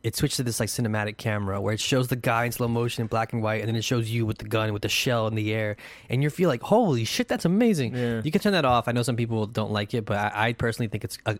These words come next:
Speaker 1: a nice touch. It's a nice little break from the, from the
Speaker 2: From the
Speaker 1: action.
Speaker 2: action,
Speaker 1: Yeah,
Speaker 2: yeah.
Speaker 1: so it gives you, it gives you a chance to catch your breath.
Speaker 2: I always thought it was on the last kill.
Speaker 1: No, it's,
Speaker 2: It's,
Speaker 1: it, it, if it's,
Speaker 2: it's
Speaker 1: like, a
Speaker 2: just
Speaker 1: really good
Speaker 2: good
Speaker 1: kill.
Speaker 2: kill. Okay,
Speaker 1: Yeah, like, a
Speaker 2: that's
Speaker 1: really
Speaker 2: pretty cool.
Speaker 1: awesome headshot or something.
Speaker 2: Yeah.
Speaker 1: Um,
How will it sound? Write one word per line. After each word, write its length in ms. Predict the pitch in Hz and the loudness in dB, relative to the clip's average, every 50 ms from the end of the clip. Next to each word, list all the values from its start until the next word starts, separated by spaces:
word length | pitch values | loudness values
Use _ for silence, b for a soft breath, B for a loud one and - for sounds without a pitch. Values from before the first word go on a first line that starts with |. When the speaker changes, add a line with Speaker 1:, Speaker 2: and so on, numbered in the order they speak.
| - | -2
Speaker 1:
a 80 | 110 107 | -2 0
nice 240 | 107 107 104 104 - | 0 0 -2 -4 -4
touch. 260 | - - 110 120 - | -2 -2 -2 0 -2
It's 120 | 123 - | -2 -2
a 40 | 120 | 0
nice 240 | 113 113 113 117 - | 0 0 0 0 0
little 140 | 120 113 101 | 0 -2 -2
break 400 | 98 - 101 101 104 110 - - | -2 -4 -4 -2 -2 -4 -6 -6
from 240 | - - 107 104 98 | -4 -4 -2 -2 0
the, 180 | 98 98 95 | -2 -2 -2
from 160 | - - 113 | -4 -4 -4
the 60 | 101 104 | -2 0
Speaker 2:
From 80 | 98 | 0
the 40 | 98 | 0
Speaker 1:
action. 260 | 101 104 110 110 117 127 | 0 0 -2 -2 -2 -2
Speaker 2:
action, 160 | 131 110 104 | -4 -4 -2
Speaker 1:
Yeah, 220 | 104 110 107 101 98 | -2 0 0 0 0
Speaker 2:
yeah. 40 | 101 | 0
Speaker 1:
so 120 | 101 - 117 | 0 -2 -2
it 40 | |
gives 120 | 113 113 113 | 0 0 -2
you, 100 | 123 104 | -2 -2
it 80 | 110 | -2
gives 100 | 131 156 156 | -2 0 0
you 40 | 139 | 0
a 40 | |
chance 160 | - 147 131 - | 0 0 -2 -2
to 60 | 123 | -2
catch 240 | - 123 113 - - | -2 -2 -2 0 -2
your 80 | 101 | -2
breath. 260 | 101 104 117 147 - - - | 0 0 0 0 0 4 6
Speaker 2:
I 120 | 143 165 | 6 6
always 240 | - 175 202 233 220 | 8 8 6 6 6
thought 120 | - 220 | 6 4
it 40 | 214 | 6
was 120 | 185 147 | 6 6
on 100 | 160 147 | 6 4
the 80 | 131 113 | 4 4
last 300 | 110 113 117 117 113 - | 4 4 2 2 0 -2
kill. 300 | - 120 107 - - - - - - _ _ _ _ | -4 -6 -6 -6 -8 -12 -14 -18 -20 _ _ _ _
Speaker 1:
No, 400 | - 127 135 143 156 147 123 104 | 0 2 2 2 2 0 0 0
it's, 160 | 110 120 127 | 0 2 2
Speaker 2:
It's, 100 | 135 113 | 2 2
Speaker 1:
it, 140 | 139 139 - | 0 0 0
it, 120 | 143 139 - | -2 -2 -2
if 140 | 139 - | -2 0
it's, 100 | 139 - | 2 2
Speaker 2:
it's 0 | |
Speaker 1:
like, 100 | 139 135 | 2 4
a 20 | 143 | 4
Speaker 2:
just 100 | 143 120 | 4 4
Speaker 1:
really 160 | 139 139 131 | 4 4 2
good 260 | 120 113 120 120 113 - | 2 2 2 0 2 2
Speaker 2:
good 120 | 135 131 | 2 2
Speaker 1:
kill. 160 | 117 101 95 - | 2 2 2 2
Speaker 2:
kill. 120 | 127 123 - | 2 2 4
Okay, 340 | 123 120 113 110 107 107 101 | 4 4 4 6 4 4 2
Speaker 1:
Yeah, 40 | 98 | 2
like, 120 | 101 117 | 2 0
a 20 | 131 101 | 0 2
Speaker 2:
that's 60 | 104 | 2
Speaker 1:
really 200 | 123 131 120 123 | 4 4 4 4
Speaker 2:
pretty 240 | - 165 175 160 139 110 | 4 6 8 8 8 8
cool. 120 | 170 147 | 6 4
Speaker 1:
awesome 260 | 110 107 107 107 104 | 4 2 0 -2 -4
headshot 480 | 101 - 123 123 117 - - 101 98 98 | -4 -2 -2 -2 -2 -2 -2 -2 -2 -4
or 60 | 95 | -6
something. 280 | - 117 117 117 113 - - | -8 -8 -10 -10 -10 -8 -6
Speaker 2:
Yeah. 240 | 120 117 107 110 107 101 b b b b | -4 -4 -2 -4 -6 -8 b b b b
Speaker 1:
Um, 460 | 107 110 110 107 107 104 104 104 104 | 0 2 2 2 2 0 -2 -4 -8